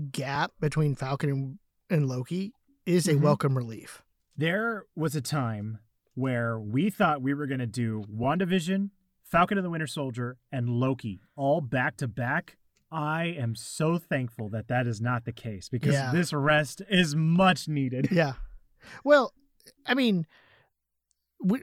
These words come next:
Speaker 1: we just said we're recording this the night of the finale,
Speaker 2: Mm-hmm.
Speaker 1: right? And so this isn't dropping from when we recorded another two weeks.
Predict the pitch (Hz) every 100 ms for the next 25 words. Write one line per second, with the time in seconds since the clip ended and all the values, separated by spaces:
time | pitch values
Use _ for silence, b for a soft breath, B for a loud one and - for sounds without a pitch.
0 | - 220 214 220 254 165 170 302 269 -
1 | 214 269 214 165 160 151 - - - -
2 | _ _ 185 160 160 151 160 175 170 170
3 | - - _ _ _ _ 165 170 165 151
4 | 151 143 147 131 - - _ _ _ -
5 | 139 143 143 151 b b b b _ -
6 | 165 156 156 - 160 151 175 208 180 165
7 | 151 147 180 - 143 135 131 - _ -
8 | 156 160 160 139 - 226 285 147 143 147
9 | 131 - 170 139 208 160 139 - -